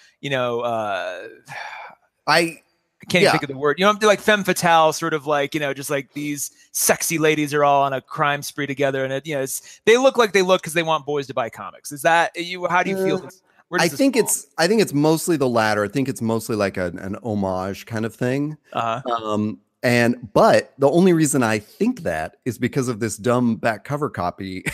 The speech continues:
Speaker 2: <laughs> which, uh, alludes to a pair of beloved Marvel characters return. And all I can think of is, like,
Speaker 1: Mm-hmm.
Speaker 2: "Oh, I guess when the creators were making this and they wanted to make a team for Domino,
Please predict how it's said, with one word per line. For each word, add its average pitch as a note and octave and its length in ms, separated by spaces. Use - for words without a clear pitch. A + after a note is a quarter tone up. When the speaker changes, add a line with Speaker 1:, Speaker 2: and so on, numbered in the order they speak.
Speaker 2:
<laughs> - 840
which, C#3 360
uh, B2 80
alludes C3 520
to B2 240
a G#2+ 140
pair C3 440
of G2+ 220
beloved G2+ 460
Marvel G2 380
characters G#2 500
return. F2 680
And G#2+ 120
all D3 120
I C#3+ 60
can - 160
think D3+ 160
of A#2 160
is, G2+ 120
like, G2+ 200
Speaker 1:
Mm-hmm. B2+ 160
Speaker 2:
"Oh, A#2 580
I - 60
guess A3+ 200
when G#3+ 80
the D#3+ 60
creators D3+ 420
were B2+ 60
making C3 320
this G#2 240
and A2+ 100
they G#2+ 60
wanted A#2+ 220
to A2 60
make G#2+ 200
a G2+ 40
team A#2+ 320
for G#2 160
Domino, G2 680